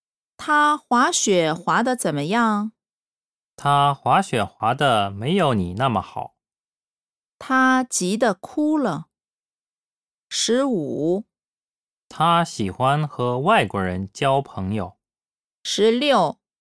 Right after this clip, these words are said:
Speaker 1: 他不喜欢做家务。十七。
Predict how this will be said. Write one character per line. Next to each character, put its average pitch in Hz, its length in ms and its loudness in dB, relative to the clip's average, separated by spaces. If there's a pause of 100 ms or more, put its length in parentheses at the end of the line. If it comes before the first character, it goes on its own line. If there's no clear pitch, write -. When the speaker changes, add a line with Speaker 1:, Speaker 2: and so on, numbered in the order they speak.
(640)
Speaker 1:
他 302 400 2
不 359 260 2
喜 - 260 0
欢 202 400 0
做 196 320 2
家 262 440 2
务。 226 340 -2 (1200)
十 208 300 0
七。 247 720 -2